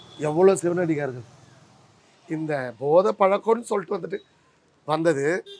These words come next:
அகோரிகள் சில பேர் வந்து அந்த மாதிரி பிடிச்சதுனால அப்படியே வந்துடுச்சு. ஒவ்வொரு வேதங்களும் ஒவ்வொரு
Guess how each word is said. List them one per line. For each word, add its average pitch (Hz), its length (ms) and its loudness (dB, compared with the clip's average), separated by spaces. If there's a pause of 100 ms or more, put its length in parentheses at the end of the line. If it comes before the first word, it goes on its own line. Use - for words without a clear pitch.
(1040)
அகோரிகள் 240 680 4
சில 202 240 0
பேர் 202 220 -2
வந்து 190 180 -4
அந்த 175 140 -2
மாதிரி 170 220 -6
பிடிச்சதுனால 151 760 -6 (400)
அப்படியே 190 320 2
வந்துடுச்சு. 151 420 -6 (2750)
ஒவ்வொரு 214 420 6
வேதங்களும் 220 520 4
ஒவ்வொரு 196 400 2